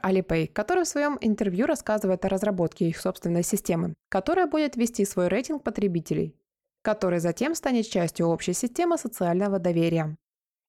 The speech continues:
И он говорит о том, что кто-то, кто будет играть в видеоигры по десять часов в день, будет считаться бесполезным человеком.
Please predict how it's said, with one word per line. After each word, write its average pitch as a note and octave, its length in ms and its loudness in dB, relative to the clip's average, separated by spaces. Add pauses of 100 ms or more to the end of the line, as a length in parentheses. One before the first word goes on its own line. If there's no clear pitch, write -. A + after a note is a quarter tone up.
И A#3 120 4
он F#3+ 180 4
говорит F3 380 2
о F3 60 2
том, G#3+ 420 0
что - 240 -4
кто-то, A#3 500 0
кто - 200 -2
будет C#4 280 0
играть A#3 300 0
в - 60 -20
видеоигры F#3 580 2
по F3+ 120 0
десять E3 260 -2
часов F3 260 -2
в D3+ 80 -6
день, F3 260 0 (140)
будет D#4 340 2
считаться A3+ 440 -2
бесполезным F3 520 0
человеком. E3 640 -2